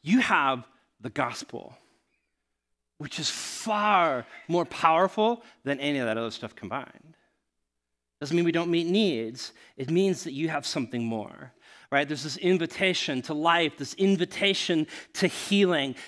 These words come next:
And so as Peter, what does he do? He reaches down, he grabs the man by the arm, and he pulls him up. And it's in this moment that his feet and his ankles are made strong, right? And he's gonna begin to move.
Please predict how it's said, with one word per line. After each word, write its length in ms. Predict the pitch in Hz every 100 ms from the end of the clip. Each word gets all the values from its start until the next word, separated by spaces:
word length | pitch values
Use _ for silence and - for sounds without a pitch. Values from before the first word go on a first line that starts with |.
| -
And 120 | 156
so 140 | -
as 140 | 170 -
Peter, 360 | - 214 190
what 100 | 165
does 120 | 180
he 80 | 165
do? 220 | 170 185
He 160 | 165 165
reaches 440 | 160 180 180 156
down, 380 | 131 170 175 170 - -
he 120 | 185
grabs 500 | 143 143 165 175 165
the 100 | 180
man 280 | 170 165 170
by 180 | 160 151
the 140 | 165
arm, 340 | 170 175 180 175 -
and 160 | - 170
he 140 | 175
pulls 440 | 175 - 202 214 -
him 180 | 196 180
up. 200 | 175 170
And 100 | 170
it's 120 | 165
in 160 | 196 220
this 180 | 196 190
moment 400 | 190 190 170 - - -
that 120 | 185
his 220 | 180 -
feet 340 | - 214 220 175
and 100 | 180
his 180 | 175 -
ankles 600 | 196 220 - 165 156 - - -
are 160 | 147 156
made 640 | 160 160 156 160 160 147 - -
strong, 1000 | - - - 151 156 139 110 98 147 143 - _ _ _ _ _ _ _ _ _ _ 113
right? 340 | 120 147 - - _ _ _
And 100 | 123
he's 120 | 151 127
gonna 140 | 143
begin 280 | 123 139 131
to 40 |
move. 500 | 123 139 98 101 _